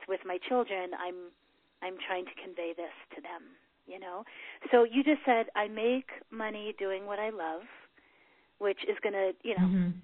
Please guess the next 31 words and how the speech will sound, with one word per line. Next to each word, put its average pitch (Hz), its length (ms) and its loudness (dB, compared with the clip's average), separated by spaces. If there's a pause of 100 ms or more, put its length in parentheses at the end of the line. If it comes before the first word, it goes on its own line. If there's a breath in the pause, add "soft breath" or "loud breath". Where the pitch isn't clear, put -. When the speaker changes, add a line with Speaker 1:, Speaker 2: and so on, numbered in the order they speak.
(360)
Speaker 1:
a, 190 240 8 (240)
you 240 140 2
know, 202 120 2
a - 40 -4
good 240 180 4
chunk 226 220 0
of 220 60 2
people 214 280 -2
listening 190 460 -4
to 185 60 -6
this, 180 180 -2 (100)
that's, 185 240 -4 (260)
that's 190 220 -2
something 185 300 -6
that 185 140 -8
they're 185 240 -6
actively 190 480 2
working 180 360 -6
on 175 220 -8
and 190 140 -6
that 175 160 -4
they 170 320 -2 (340 loud breath)
internalized 185 720 -2
as 180 160 -4
well, 175 240 0
is 190 80 -2
that 180 120 0
it 175 80 -4
had 180 200 0
to - 80 -18
be 180 100 -4